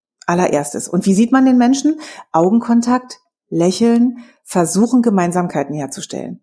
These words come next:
Schon mal im Nonverbalen, ganz am Anfang. Also wir hatten ja auch,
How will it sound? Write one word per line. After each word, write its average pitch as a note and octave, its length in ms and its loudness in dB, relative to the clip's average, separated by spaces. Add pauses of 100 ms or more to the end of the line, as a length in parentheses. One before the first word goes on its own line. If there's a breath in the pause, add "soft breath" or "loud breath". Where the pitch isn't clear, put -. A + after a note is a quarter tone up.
Schon F#3+ 200 -2
mal F3+ 140 2
im E3+ 140 -2
Nonverbalen, F#3+ 760 0
ganz F3 240 -4
am D3+ 120 -4
Anfang. A3 440 -4
Also D3+ 180 -8 (180)
wir E3 400 -6
hatten E3 180 -4
ja D#3+ 120 2
auch, - 200 -2